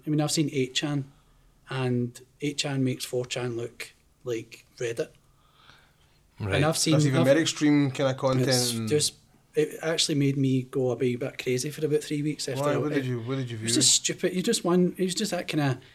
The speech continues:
Speaker 1: intuitive kinda, I want to go and I want to investigate what's on this.
Speaker 3: Right.
Speaker 1: And I spent a wee while in the dark web for about three weeks, and I felt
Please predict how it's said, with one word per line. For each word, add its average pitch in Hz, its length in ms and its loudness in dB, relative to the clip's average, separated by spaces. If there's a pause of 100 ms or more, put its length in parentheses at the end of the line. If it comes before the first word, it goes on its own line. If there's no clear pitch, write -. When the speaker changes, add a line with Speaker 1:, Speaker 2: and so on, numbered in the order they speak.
(140)
Speaker 1:
intuitive 147 640 -2
kinda, 135 440 0
I - 60 -8
want 143 160 -2
to 151 60 -2
go 135 340 2
and 120 240 2 (260)
I 143 60 -8
want 147 120 -4
to 147 60 -2
investigate 131 600 -2
what's 127 140 -6
on 131 180 0
this. 160 300 0
Speaker 3:
Right. 110 200 -4 (140)
Speaker 1:
And 131 100 -4
I - 20 -2
spent 170 240 0
a 165 60 0
wee 151 120 2
while 131 300 2
in 131 60 4
the 123 100 2
dark 123 220 -2
web 143 220 -2
for 143 100 -6
about 131 180 -4
three 127 220 -4
weeks, - 480 -4
and 143 100 -4
I 143 60 -2
felt 135 260 -2